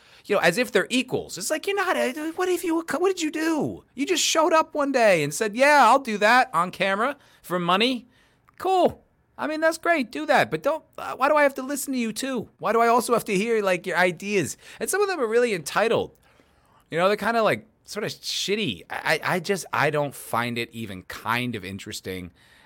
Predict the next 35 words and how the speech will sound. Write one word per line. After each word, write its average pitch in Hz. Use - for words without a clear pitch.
And, 98
uh, 85
I, 92
I 90
just, 87
I 78
don't, 87
it's 90
not 117
for 135
me 117
at 107
all 98
in 117
any 113
way. 92
And 123
like 135
I 139
said, 143
that's 120
okay. 123
I 117
just 143
don't 170
like 160
it 143
being 143
shoved 170
in 156
places, 135
<laughs> -
no 92
pun 139
intended, 311